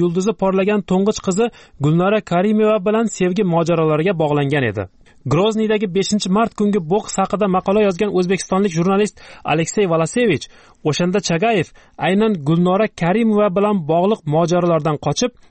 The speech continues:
Germaniyaga ketgani va so'ngroq hatto ajrashgani haqida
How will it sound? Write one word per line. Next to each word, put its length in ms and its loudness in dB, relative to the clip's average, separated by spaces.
Germaniyaga 600 0
ketgani 460 0
va 80 0
so'ngroq 340 0
hatto 280 -2
ajrashgani 600 0
haqida 260 0